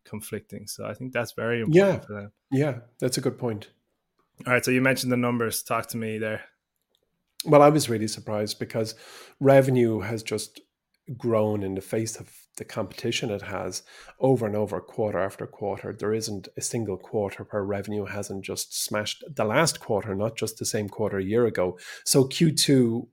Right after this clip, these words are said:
Speaker 2: uh, which ended in, uh, January, March, April, May, June, thank you, <laughs> ended in June, uh, they had, they brought in five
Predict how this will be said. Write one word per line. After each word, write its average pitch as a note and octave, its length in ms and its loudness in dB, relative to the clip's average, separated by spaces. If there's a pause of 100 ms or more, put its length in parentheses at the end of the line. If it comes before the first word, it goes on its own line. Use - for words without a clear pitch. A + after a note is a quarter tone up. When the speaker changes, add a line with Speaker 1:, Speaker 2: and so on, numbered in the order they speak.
(160)
Speaker 2:
uh, G#2 280 -2
which G2+ 220 -6
ended G#2 240 -2
in, G2 360 -4
uh, F#2 340 -6
January, G2+ 400 -12
March, F2+ 240 -10
April, - 200 -12
May, F#2 180 -8
June, G2 320 -2
thank A#2+ 280 -8
you, D3+ 140 2 (100)
<laughs> - 560 4
ended D#3 240 10
in A#2+ 180 4
June, A2+ 420 2 (340)
uh, A2 440 2 (120)
they A2 240 4
had, G#2 460 -4 (160)
they A2 160 -2
brought A2 320 4
in G2+ 320 -2
five A#2 640 -2